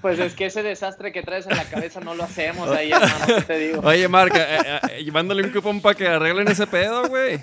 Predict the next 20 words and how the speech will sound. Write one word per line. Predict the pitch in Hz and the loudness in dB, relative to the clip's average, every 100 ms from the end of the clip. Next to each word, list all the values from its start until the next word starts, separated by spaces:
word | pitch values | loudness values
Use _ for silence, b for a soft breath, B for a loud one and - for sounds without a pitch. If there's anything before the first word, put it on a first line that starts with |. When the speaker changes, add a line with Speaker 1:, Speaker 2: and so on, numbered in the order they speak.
| - | -8
Speaker 1:
No | 175 196 220 226 214 | 0 2 2 2 2
mames, | 175 226 220 - | 0 0 -2 0
no | 226 - 285 | -2 -2 -2
mames, | 233 214 359 | -4 -2 -2
o | |
sea, | 165 160 - | -2 -4 0
es | 202 | 0
más, | 165 180 240 | 2 0 -4
gratis, | 190 220 247 247 233 175 | -4 -4 -4 -8 -18 -14
ni | 214 | -12
cupón, | 175 208 180 226 233 208 | -10 -10 -8 -6 -6 -8
gratis, | 202 226 - 233 208 | -6 -6 -8 -10 -8
el | 196 | -8
Pony | - 220 240 196 | -6 -6 -2 -2
te | 233 | -2
hace | 233 - | -4 -4
un | 233 | -4
arreglo | 220 220 226 233 | -4 -2 -4 -4
a | 233 | -4
eso, | 226 | -6